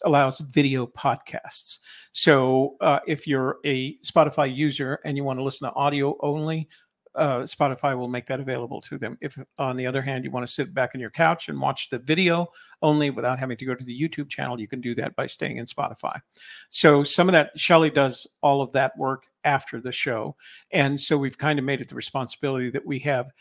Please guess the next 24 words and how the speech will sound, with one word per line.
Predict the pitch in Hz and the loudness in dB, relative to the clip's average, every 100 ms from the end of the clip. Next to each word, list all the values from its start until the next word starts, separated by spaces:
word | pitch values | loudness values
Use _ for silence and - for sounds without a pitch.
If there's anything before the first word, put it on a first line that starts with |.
| - - | -20 -8
certain | - 175 - 139 | -2 -2 -2 -6
things | 156 139 135 151 143 | -2 -4 -4 -6 -4
like | 123 - | -4 -6
preparing | 143 139 135 123 | -14 -6 -4 -4
for | 117 151 131 123 127 - | -8 -8 -4 -4 -6 -10
the | 185 131 131 | -8 -6 -6
New | 127 | -4
Mexico | 135 123 - 113 | -6 -6 -6 -4
day | 110 175 | 0 0
trip | - - - | 0 -10 -10
travels | - 131 120 139 151 - - - | -6 -2 -2 -4 -10 -14 -8 -6
that | - 143 | 2 4
I'm | 151 | 4
responsible | 160 - 123 113 - | 0 -2 -4 -4 -10
for | 127 - 123 | -14 -10 -8
and | 120 - | -8 -6
editing | 156 123 127 | -6 -4 -8
the | 127 | -8
show. | 120 160 135 131 - - - | -4 -2 0 -2 -10 -20 -6
Shelley's | - 147 139 143 | 2 2 2 -4
responsible. | 131 - 131 - 156 160 | -6 -4 -4 -4 -4 -2
We | 151 | 0
do | 135 139 | 2 2
this, | 139 127 | 2 -2